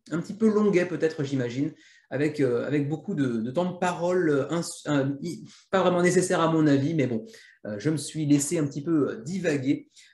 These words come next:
Ce sera certainement l'histoire de une ou deux semaines pour, euh, aller, euh, comment dirais-je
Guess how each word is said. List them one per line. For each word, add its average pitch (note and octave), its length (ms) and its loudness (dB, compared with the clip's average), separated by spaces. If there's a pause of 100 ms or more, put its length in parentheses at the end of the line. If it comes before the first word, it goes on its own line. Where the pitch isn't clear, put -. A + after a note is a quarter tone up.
(120)
Ce - 180 -2
sera C#3+ 540 0 (140)
certainement D3+ 420 0
l'histoire B2+ 580 0
de C#3 80 2
une F3 220 0
ou E3 40 0
deux D3+ 120 2
semaines D3+ 560 -4 (100)
pour, B2+ 240 -4
euh, G#2+ 160 -4 (200)
aller, C3 340 0
euh, A2+ 180 -8
comment B2+ 200 -4
dirais-je A2+ 480 -2